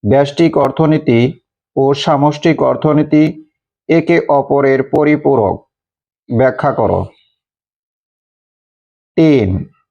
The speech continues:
অভাব পূরণের ক্ষেত্রে নির্বাচন সমস্যা দেখা দা-, যায় কেন? চার, সম্পদের দুষ্প্রাপ্যতা অর্থনৈতিক সমস্যার মূল ভিত্তি, ব্যাখ্যা করো।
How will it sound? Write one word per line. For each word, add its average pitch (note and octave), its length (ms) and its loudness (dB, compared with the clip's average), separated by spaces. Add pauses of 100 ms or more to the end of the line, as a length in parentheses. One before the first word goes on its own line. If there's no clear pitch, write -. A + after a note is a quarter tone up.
(380)
অভাব C3 320 2 (100)
পূরণের D#3+ 500 2
ক্ষেত্রে B2+ 400 0 (840)
নির্বাচন D3 800 2
সমস্যা D#3+ 760 -2
দেখা B2+ 440 0
দা-, B2 320 0
যায় B2 360 2
কেন? B2 280 0 (1700)
চার, A#2+ 300 0 (840)
সম্পদের D3+ 800 0
দুষ্প্রাপ্যতা D3+ 880 0 (640)
অর্থনৈতিক D#3 600 0
সমস্যার C#3+ 760 0
মূল C3+ 300 2 (100)
ভিত্তি, G#2 500 0 (580)
ব্যাখ্যা C3 400 0
করো। F#2 280 -2